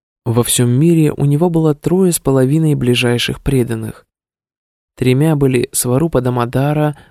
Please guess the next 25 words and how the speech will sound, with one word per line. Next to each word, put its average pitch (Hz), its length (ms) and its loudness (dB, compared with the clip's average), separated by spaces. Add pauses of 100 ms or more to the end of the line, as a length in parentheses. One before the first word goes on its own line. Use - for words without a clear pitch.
Рамананда 131 720 0
Рай 147 200 0
и - 140 -8
Шикхи - 480 -4
Махити, 131 680 -6 (480)
а 117 120 -4
половиной — 143 720 0
сестра 131 580 -4
Шикхи - 420 -8
Махити. 123 640 -8 (880)
Попросив - 600 -2
у 117 80 -4
неё 120 320 2
риса, 147 480 -2
Харидас-младший 151 1000 -2
принёс 127 480 -2
его 127 160 -2
Бхагавану 127 500 0
Ачарье, 170 680 -4 (440)
который 180 380 0
остался 143 720 -2
очень 151 380 -2
довольным 143 460 2
его 131 260 2
качеством. 127 720 -4